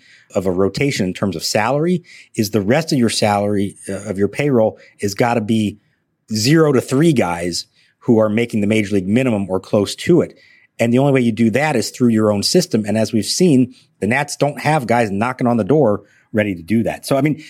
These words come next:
this is really the big picture dilemma that they're in, where in order to s-, sustain success down the road,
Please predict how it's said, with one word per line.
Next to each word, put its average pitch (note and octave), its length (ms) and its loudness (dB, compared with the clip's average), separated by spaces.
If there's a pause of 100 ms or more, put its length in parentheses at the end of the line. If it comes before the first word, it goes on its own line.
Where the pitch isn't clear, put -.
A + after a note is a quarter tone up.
(100)
this G#3 180 0
is G3+ 120 2
really E3+ 180 6
the C3 100 0
big D3 180 -2
picture B2+ 260 -4
dilemma A2+ 380 2
that F#2+ 140 0
they're A2 160 4
in, C#3 220 0 (260)
where B2 600 2 (300)
in B2+ 160 0
order F#3+ 240 4
to D#3+ 100 0
s-, D3 100 0
sustain - 800 0
success - 600 0
down A2+ 260 0
the G#2 80 -2
road, A2 460 0